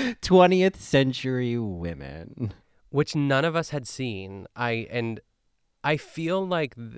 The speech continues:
Speaker 2: it's, this was my choice this week that I, I decided it was time. It has the word women in it, and I felt like it was a good choice for us. I feel that I've seen TikToks and other YouTube videos about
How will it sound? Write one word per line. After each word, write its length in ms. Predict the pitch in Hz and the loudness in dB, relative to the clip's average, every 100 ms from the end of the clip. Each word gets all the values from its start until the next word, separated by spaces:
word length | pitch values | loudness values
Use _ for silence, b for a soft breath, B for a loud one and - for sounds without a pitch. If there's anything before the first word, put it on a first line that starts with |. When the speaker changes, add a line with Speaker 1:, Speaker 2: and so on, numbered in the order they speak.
| - | -14
Speaker 2:
it's, 320 | 101 135 - | -10 -8 -6
this 220 | 143 139 | -6 -6
was 100 | 139 | -6
my 240 | 127 120 131 | -4 -4 -4
choice 420 | - 110 101 - | -6 -4 -4 -6
this 240 | 110 - | -8 -8
week 260 | 95 98 - | -8 -10 -8
that 140 | 98 | -8
I, 200 | 98 95 98 | -6 -6 -8
I 440 | - 104 104 104 104 | -6 -4 -4 -6 -8
decided 500 | 107 - 110 113 113 | -10 -6 -4 -4 -4
it 100 | 117 | -6
was 200 | 127 - | -6 -8
time. 680 | - 113 107 104 107 165 220 b b b | -10 -4 -4 -2 -4 -4 -8 b b b
It 100 | - | -4
has 180 | 165 202 | 0 0
the 100 | 202 | 0
word 180 | 180 180 | 0 0
women 380 | 160 175 117 95 | 2 2 2 0
in 120 | 92 | -4
it, 260 | 92 95 - | -8 -12 -8
and 80 | 107 | -8
I 80 | |
felt 280 | 98 - 156 | -6 -2 -2
like 180 | 151 - | -2 -6
it 40 | |
was 180 | 123 113 | -6 -6
a 60 | 110 | -6
good 160 | 104 | -8
choice 320 | - 113 117 - | -8 -6 -6 -6
for 200 | 120 110 | -6 -2
us. 400 | 113 110 - - b b - | -2 -4 -10 -14 b b -8
I 120 | 113 | -6
feel 640 | - - 131 131 123 120 | -8 -6 -4 -2 -2 -2
that 260 | 110 104 98 | -2 -4 -4
I've 220 | 101 98 _ _ _ _ | -8 -8 _ _ _ _
seen 480 | - - 185 185 170 | -16 -10 -4 -4 -4
TikToks 600 | - 160 - 151 143 - | -4 -8 -2 0 0 -2
and 100 | 127 | -6
other 180 | 123 120 | -4 -6
YouTube 440 | 107 104 - 113 101 | -6 -8 -6 -8 -6
videos 640 | 98 98 98 98 101 104 | -6 -4 -4 -4 -6 -8
about 500 | 95 98 98 98 | -8 -6 -6 -8